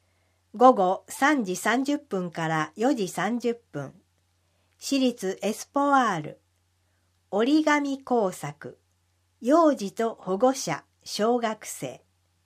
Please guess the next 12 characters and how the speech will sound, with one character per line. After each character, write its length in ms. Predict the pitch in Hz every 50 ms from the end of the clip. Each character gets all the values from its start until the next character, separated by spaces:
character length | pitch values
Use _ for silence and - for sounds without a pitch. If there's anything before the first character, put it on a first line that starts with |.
| _ _ _ _ _ _ _ _ _ _ _ _ _ _
参 380 | - - - 226 226 240 254
加 340 | 247 - - 208 208 208 - -
無 200 | 190 185 190 196
料。 420 | 190 202 202 202 196 190 190 - _ _ _ _ _ _ _ _ _ _ _ _ _ _ _ _ _ _ _ _ _ _ _ _ _ _ _ _ _ - -
申 240 | 208 220 240 262 294
し 200 | 294 - - -
込 140 | - 226 226
み 280 | 233 220 214 208 - _ _ _
当 240 | - 220 233 262 302
日 500 | 311 311 294 285 277 - - 262 240 - - -
直 240 | 202 196 - 240
接。 480 | 214 - 208 196 196 - - 170 160 _